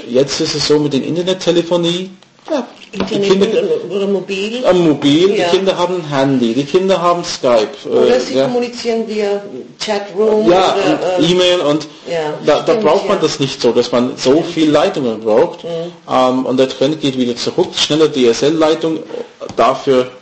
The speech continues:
Speaker 2: Mhm.
Speaker 1: kein I S D N. Wenn man schneller D-S-L-Leitung bekommt, sechstausende zum Beispiel, dann kann
Speaker 2: Mhm.
Speaker 1: ich da zwei Telefonate drüber führen und noch gescheit surfen.
Speaker 2: Mhm.
Speaker 1: Ähm, wenn man da nur eine Tausender-Leitung bekommt, okay, sieht's ein bisschen anders aus, da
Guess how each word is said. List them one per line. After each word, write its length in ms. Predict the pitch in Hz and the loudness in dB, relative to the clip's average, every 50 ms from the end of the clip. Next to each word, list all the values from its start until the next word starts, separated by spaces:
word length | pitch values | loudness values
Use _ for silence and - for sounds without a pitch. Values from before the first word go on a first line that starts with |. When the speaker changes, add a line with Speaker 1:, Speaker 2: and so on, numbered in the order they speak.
| - | -10
Speaker 2:
Mhm. 320 | 185 165 147 147 151 151 151 147 - | -8 -8 -8 -8 -8 -10 -10 -12 -8
Speaker 1:
kein 160 | - 120 117 - | -6 -4 -4 -2
I 100 | 110 117 | 0 0
S 160 | 113 113 - | 0 -2 -2
D 140 | - 107 - | -4 -4 -2
N. 240 | - 107 101 90 82 - - - - - - - - - | 0 0 -2 -4 -8 -12 -18 -20 -20 -20 -20 -20 -12 -4
Wenn 100 | 123 117 | -2 0
man 120 | 120 117 110 | 0 2 0
schneller 280 | - - - 120 113 107 | -2 -4 -2 0 0 0
D-S-L-Leitung 680 | 110 113 107 107 - 107 110 107 98 95 - 92 92 | 0 0 -2 -2 -2 -2 0 0 0 0 -2 -4 -10
bekommt, 500 | 87 92 - - 151 190 240 233 - - - _ _ _ _ _ _ _ _ _ _ _ - - _ _ | -10 -10 -4 0 0 2 2 0 -2 -6 -16 _ _ _ _ _ _ _ _ _ _ _ -20 -20 _ _
sechstausende 680 | - - 107 - - - - 113 131 139 143 151 151 | -8 -8 -8 -8 -8 -4 0 2 2 2 2 0 -6
zum 160 | 147 - 151 147 | -6 -6 -6 -4
Beispiel, 460 | 139 131 135 131 - - - 135 135 | -2 -2 -4 -4 -8 -10 -8 -8 -8
dann 180 | 135 - 170 165 | -6 -8 -8 -6
kann 100 | - 127 | -4 -4
Speaker 2:
Mhm. 60 | 135 | -4
Speaker 1:
ich 100 | 123 - | -4 -6
da 180 | - - - - | -10 -12 -12 -10
zwei 240 | - - - 117 123 | -10 -4 0 0 0
Telefonate 560 | - - 120 107 - 104 104 104 110 131 156 | 0 0 -4 -4 -4 -4 0 0 2 2 2
drüber 240 | 139 139 135 135 131 | 0 0 -2 -2 -2
führen 240 | 131 - 139 143 - | -2 0 -2 -2 -2
und 240 | - 151 160 143 | -4 -4 -4 -4
noch 160 | 135 113 - - | -6 -6 -6 -8
gescheit 320 | 113 - 123 - - - | -10 -6 -4 -6 -6 -6
surfen. 380 | - - 104 104 101 - 185 233 | -6 -4 -2 -4 -2 -2 -6 -6
Speaker 2:
Mhm. 420 | - - 175 160 156 160 165 170 - - - | -6 -6 -12 -10 -10 -10 -10 -12 -14 -12 -2
Speaker 1:
Ähm, 680 | 117 113 113 117 113 113 113 113 113 113 113 113 117 - | 0 2 4 4 4 2 2 0 -2 -4 -4 -4 -6 -2
wenn 160 | 104 117 117 | 0 0 2
man 140 | 123 117 113 | 2 2 2
da 100 | 117 110 113 | 2 2 2
nur 120 | 120 113 | 2 0
eine 60 | 104 | -2
Tausender-Leitung 720 | - 113 104 113 127 135 151 156 147 143 139 139 - 135 131 | -2 0 2 2 2 2 0 2 4 4 2 2 0 -4 -6
bekommt, 380 | 131 131 - - 131 131 131 | -8 -10 -4 -4 -4 -2 -2
okay, 220 | 120 - - 101 101 | -6 -6 -6 -8 -6
sieht's 240 | 117 120 117 - | -6 -6 -6 -6
ein 60 | 113 110 | -8 -8
bisschen 260 | 110 101 - 104 - | -8 -8 -6 -6 -6
anders 240 | - 95 101 98 92 | -4 -4 -4 -4 -2
aus, 240 | 69 82 - - | -4 -4 -6 -8
da 80 | - - | -14 -14